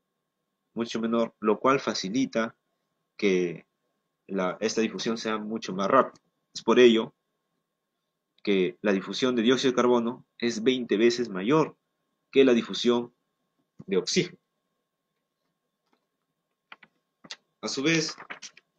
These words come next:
también otro factor que facilita este intercambio es el grosor de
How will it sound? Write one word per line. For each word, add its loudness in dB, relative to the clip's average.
también 0
otro 0
factor 2
que -8
facilita -2
este -6
intercambio -8
es 0
el 8
grosor 4
de 2